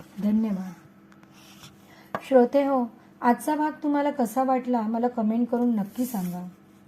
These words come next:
आणि तुम्ही जर माझ्या चॅनलवर नवीन असाल, तर सबस्क्राईब करायला विसरू नका आणि बाजूला दिलेलं बेल आयकॉन प्रेस करा, जेणेकरून माझे नवीन व्हिडिओ सर्वात आधी तुम्हापर्यंत येतील. तसेच लाईक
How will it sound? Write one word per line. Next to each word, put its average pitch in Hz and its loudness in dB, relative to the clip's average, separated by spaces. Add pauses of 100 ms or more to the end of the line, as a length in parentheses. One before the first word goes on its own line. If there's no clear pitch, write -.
(400)
आणि 240 4
तुम्ही 240 4
जर 277 4
माझ्या 277 2
चॅनलवर 240 4
नवीन 233 2
असाल, 208 0 (320)
तर 254 4
सबस्क्राईब 262 2 (100)
करायला 214 0
विसरू 226 -2
नका 180 -4 (640)
आणि 254 4
बाजूला 240 4
दिलेलं 226 2
बेल 214 0
आयकॉन 220 0
प्रेस 269 2
करा, 196 -4 (500)
जेणेकरून 269 4
माझे 262 2
नवीन 240 4
व्हिडिओ 240 4
सर्वात 226 -2
आधी 226 0
तुम्हापर्यंत 208 0
येतील. 190 -4 (840)
तसेच 247 0
लाईक 233 2